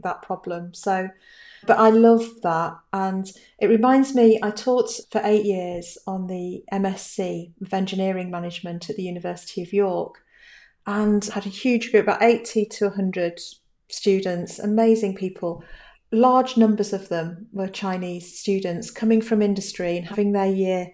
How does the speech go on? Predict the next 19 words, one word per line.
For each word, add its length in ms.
in 160
York 640
to, 260
to 140
learn, 320
do 120
their 140
masters, 480
and 100
then 160
go 200
back 320
into 180
the 80
businesses 600
that 120
had 140
sponsored 500
them. 260